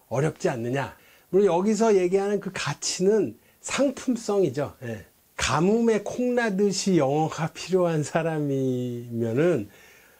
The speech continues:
평소에 발음 공부 같은 거 안 해도 그걸 커버해 줄 수 있는 기술들이 이미 나타났고,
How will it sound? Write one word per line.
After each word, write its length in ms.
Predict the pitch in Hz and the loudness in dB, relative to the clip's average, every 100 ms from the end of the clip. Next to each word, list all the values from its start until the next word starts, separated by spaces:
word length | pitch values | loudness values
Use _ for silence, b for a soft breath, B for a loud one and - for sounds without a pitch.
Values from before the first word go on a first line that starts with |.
| B - | B -12
평소에 440 | - 254 277 254 240 | -2 0 2 2 2
발음 300 | 165 180 196 | 2 2 2
공부 280 | 196 190 185 | 2 2 0
같은 240 | 175 196 | -2 -4
거 60 | 143 | -4
안 180 | 123 | 0
해도 400 | 143 127 98 107 - | 0 0 -4 -6 -8
그걸 300 | 139 165 170 | -4 -2 -2
커버해 640 | - 190 196 190 180 165 | -4 -2 0 2 0 -2
줄 180 | 165 160 | -4 -6
수 160 | - | -4
있는 200 | 160 156 | -2 -2
기술들이 540 | 156 143 143 139 139 156 | -4 -4 -4 -2 -2 0
이미 380 | 143 165 165 | 2 2 2
나타났고, 1000 | 120 110 - 165 120 - - 107 107 151 | 0 -4 -4 -4 -4 -4 -2 0 0 -4